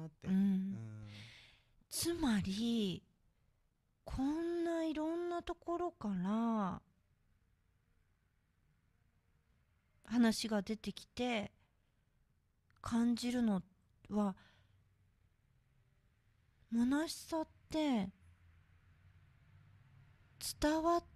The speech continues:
Speaker 2: てなかったよね。
Speaker 1: うん。
Speaker 2: 伝わってると思っ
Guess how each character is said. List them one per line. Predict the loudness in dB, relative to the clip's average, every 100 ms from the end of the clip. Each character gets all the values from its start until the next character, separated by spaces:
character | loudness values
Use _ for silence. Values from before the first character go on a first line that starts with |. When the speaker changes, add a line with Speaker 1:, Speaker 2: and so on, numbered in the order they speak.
| -4
Speaker 2:
て | 0 2
な | 0 -2
か | 0 0
っ | 0 -8 -8
た | -4
よ | -2 -2 -2
ね。 | -2 0 0 -2 -6 -16 -20 -18 -12
Speaker 1:
う |
ん。 | -10 -10 -10 -10 -12 -12 -12 -6
Speaker 2:
伝 | -2 0
わ | 0 0
っ | -4 -4
て | -2
る | 0 -2
と | 0
思 | 0 2
っ | 0